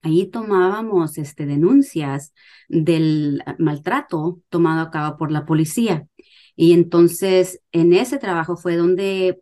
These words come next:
pude entender, ¿verdad?, el, el poder y el valor de los estudios de población, porque pueden, eh, muchas veces iluminar áreas de desigualdad.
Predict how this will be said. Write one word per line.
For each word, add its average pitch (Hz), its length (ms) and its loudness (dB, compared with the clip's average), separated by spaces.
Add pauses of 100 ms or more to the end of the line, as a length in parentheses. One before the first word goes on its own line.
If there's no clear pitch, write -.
(140)
pude 190 180 0
entender, 175 760 0
¿verdad?, 160 480 -4
el, 156 220 -4
el 147 160 -8
poder 170 500 2
y 220 160 4
el 156 140 4
valor 156 480 -2
de 190 100 -2
los 165 180 -2
estudios 156 460 0
de 151 120 -4
población, 139 760 -4 (420)
porque 151 840 -2
pueden, 180 360 2
eh, 175 140 2
muchas 175 300 -2
veces 196 320 -6
iluminar 160 720 0
áreas 175 560 -4
de 147 420 -2
desigualdad. 147 880 -2